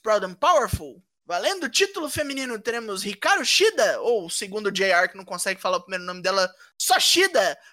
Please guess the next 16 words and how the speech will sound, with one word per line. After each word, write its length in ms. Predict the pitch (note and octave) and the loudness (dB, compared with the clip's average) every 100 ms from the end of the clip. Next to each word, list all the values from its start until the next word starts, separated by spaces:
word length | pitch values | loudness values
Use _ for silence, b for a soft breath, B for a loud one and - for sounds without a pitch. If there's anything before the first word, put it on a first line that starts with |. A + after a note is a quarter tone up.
| - | -8
contra 300 | D4 C4 C4+ | -8 -4 -4
Penelope 500 | - A#3+ A3+ G#3+ E4 | 0 2 4 2 -6
Ford. 380 | - A3+ C4 - _ _ | -4 2 2 0 _ _
Teremos 520 | A3 C4 A#3+ G3 - | -8 -6 -6 -4 -4
Cody 520 | - F#4 G#4+ E4+ G3+ | -2 2 4 4 0
contra 320 | F3 A#3+ A3+ A3+ | -4 -8 -6 -2
Jake 320 | A3 B3 G#3+ | 0 0 0
Hager, 320 | G#3 F#3+ F#3+ | -2 -2 -2
também 320 | F#3 A#3 A3+ | -2 -2 -4
valendo 420 | G#3 G#3 G3 G3 G3 | 0 0 0 -4 -6
o 40 | |
título 440 | F#3+ G3 - F3 | -6 -6 -6 -10
T 140 | F3 A4 | -6 -4
N 180 | G#4 C4 | -4 0
T. 280 | C#4+ D#4+ D#4+ _ _ _ | 2 0 -2 _ _ _
E 220 | F4+ G4+ | 0 0